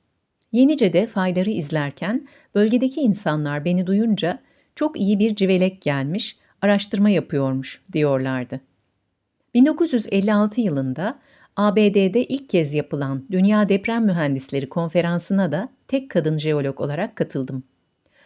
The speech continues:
A B D Senatosu'nda beni takdim ederlerken Başkan Nixon, "Doktor Pınar, lütfen burada deprem yapmayın." dedi. Ve Yassıada macerası.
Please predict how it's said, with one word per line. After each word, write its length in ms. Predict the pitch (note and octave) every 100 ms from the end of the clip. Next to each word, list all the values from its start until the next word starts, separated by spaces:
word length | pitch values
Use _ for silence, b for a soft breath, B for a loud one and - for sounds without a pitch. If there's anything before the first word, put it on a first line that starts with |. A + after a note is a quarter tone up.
| b b
A 200 | G3 G3
B 160 | A3+ A#3
D 140 | C#4+
Senatosu'nda 920 | C4+ F3+ E3 D#3+ D3 C#3+ C#3 E3+ C4 - -
beni 180 | G3 G#3
takdim 340 | G3+ F#3+ G#3
ederlerken 800 | E3+ D3 C#3 C3+ C#3 C#3 G#3 D#4+ B B -
Başkan 440 | F#3 - G3+ G3
Nixon, 500 | A3+ - - G3+ - b b b b
"Doktor 400 | G3 F#3+ G#3 G3
Pınar, 400 | G3 G3 G#3+ D4 _ _
lütfen 380 | A#3 - G3 F#3+
burada 280 | F#3 F3+ A3+
deprem 380 | G3 G3 G#3+ A3
yapmayın." 520 | F3 - C#3+ B2+ A#2+ - _
dedi. 380 | D#3 C3+ C3 B2+ _ _ _ _ _ _ _ _ _ _ _ G#3
Ve 80 |
Yassıada 800 | B3 C#4+ C4 G3+ F#3+ G3+ D3+ C3+
macerası. 760 | F#3 D#3 D3 C3+ B2+ C#3 -